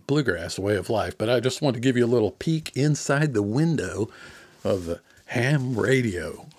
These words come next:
way of life. All right, next thing I want to do is, in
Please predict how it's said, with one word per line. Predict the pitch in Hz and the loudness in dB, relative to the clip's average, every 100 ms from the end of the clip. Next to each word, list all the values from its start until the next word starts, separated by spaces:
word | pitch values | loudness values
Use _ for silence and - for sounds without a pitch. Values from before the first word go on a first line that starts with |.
| - 110 | -6 2
way | 123 | 4
of | 131 101 | 2 2
life. | 120 95 - - - - _ _ - _ _ _ _ _ - - - - | 0 0 -4 -12 -20 -20 _ _ -20 _ _ _ _ _ -18 -16 -10 -2
All | |
right, | 131 - - - | -2 -4 -16 -2
next | 160 202 - | 2 4 4
thing | 151 | 4
I | 135 | 4
want | 120 | 4
to | 123 | 4
do | 110 98 | 4 2
is, | 95 - - - - - - - - _ _ _ _ _ _ _ | -2 -4 -12 -20 -20 -20 -20 -20 -20 _ _ _ _ _ _ _
in | - 131 147 226 | 2 4 4 2